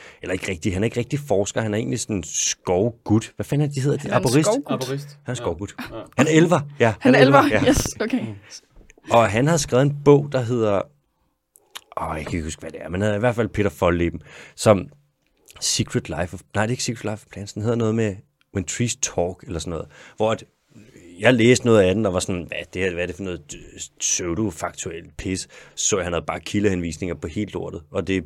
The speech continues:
Speaker 1: peer-reviewed artikler, altså det er straight up, det er legit forskning, som er i anerkendte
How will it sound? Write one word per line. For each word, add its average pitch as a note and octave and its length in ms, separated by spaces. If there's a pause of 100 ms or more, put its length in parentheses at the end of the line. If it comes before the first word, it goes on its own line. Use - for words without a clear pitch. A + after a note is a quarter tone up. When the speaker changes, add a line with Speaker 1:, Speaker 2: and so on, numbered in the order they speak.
Speaker 1:
peer-reviewed G#2+ 540
artikler, F2 540
altså F2 200
det F2+ 100
er E2+ 40
straight G#2+ 340
up, F#2 180
det G#2 60
er F#2+ 40
legit G#2+ 320
forskning, F#2+ 480 (360)
som G2 220
er F2 80
i E2+ 340 (420)
anerkendte C3 480